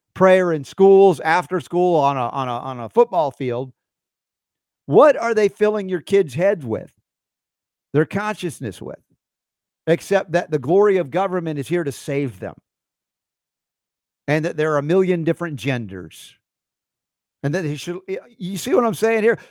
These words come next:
This is so, there's still a level of incongruity with these wonderful things that are occurring. And I'm not calling everybody out as a hypocrite, but there's plenty of hypocrisy to go around. And I know Super Don, if he catches me doing hypocritical stuff, I would never hear the end of it, and you'd hear it on the air. And he has permission to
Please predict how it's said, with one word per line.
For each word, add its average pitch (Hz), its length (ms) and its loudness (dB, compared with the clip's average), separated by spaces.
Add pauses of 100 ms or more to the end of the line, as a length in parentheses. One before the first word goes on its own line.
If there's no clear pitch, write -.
This 226 200 -8
is 226 120 -8
so, 220 160 -2
there's 202 220 -2
still 254 480 4
a 196 160 2
level 196 340 4
of 170 80 2
incongruity 160 840 2 (560)
with 160 380 4
these 160 280 -6
wonderful 180 480 -2
things 156 220 -2
that 143 100 0
are 131 120 0
occurring. 120 520 -2
And 156 80 0
I'm 170 80 -2
not 185 160 -8
calling 165 340 -2
everybody 143 400 -4
out 127 160 -4
as 107 100 -8
a 117 40 -4
hypocrite, 131 400 -4
but 123 80 -10
there's 123 160 -10
plenty 156 300 -4
of 120 80 -6
hypocrisy 120 600 -6
to 104 100 -6
go 113 180 -2
around. 110 340 -2 (260)
And 131 140 -8
I 135 100 -8
know 151 160 -2
Super 147 320 -8
Don, 127 260 -6
if 113 100 -12
he 135 80 -8
catches 135 400 -8
me 123 100 -6
doing 123 240 -4
hypocritical 120 540 -4
stuff, 131 280 -2
I 139 120 -4
would 120 180 -4
never 131 300 -2
hear 110 160 -2
the 110 100 -4
end 120 160 -2
of 104 80 -2
it, 117 100 -4
and 127 120 -12
you'd 147 100 -6
hear 123 180 2
it 113 60 -2
on 117 140 -4
the 127 100 -2
air. 156 260 0
And 123 140 -10
he 123 120 -6
has 127 120 -6
permission 131 400 -10
to 113 120 -6